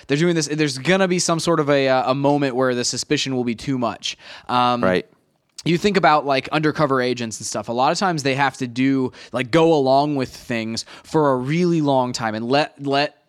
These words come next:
Speaker 1: you know, lots of things slide and let lots of bad things potentially happen until they have enough evidence or have a, a perfect setup to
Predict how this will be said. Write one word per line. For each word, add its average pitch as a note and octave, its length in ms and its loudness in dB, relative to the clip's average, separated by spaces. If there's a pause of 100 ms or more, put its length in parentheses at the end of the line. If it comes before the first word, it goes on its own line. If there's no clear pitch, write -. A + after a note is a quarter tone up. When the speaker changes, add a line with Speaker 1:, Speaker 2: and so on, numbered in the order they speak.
Speaker 1:
you C#3+ 120 -2
know, A#2 220 -4 (380)
lots D3+ 360 -2
of D3+ 100 -4
things D3 280 -2
slide G#2+ 580 -2
and A#2 260 -4
let D3 360 0
lots C#3+ 300 0
of B2 120 -8
bad C#3+ 300 2
things C#3+ 220 -2
potentially B2 420 -6
happen D3 440 0 (260)
until E3 420 2
they D#3+ 180 4
have D3 240 2
enough D3+ 480 0 (460)
evidence D3+ 460 0
or C3+ 100 -2
have C#3 220 0
a, C3 220 0
a B2 40 0
perfect E3 420 -2
setup B2+ 600 0 (360)
to C3+ 800 0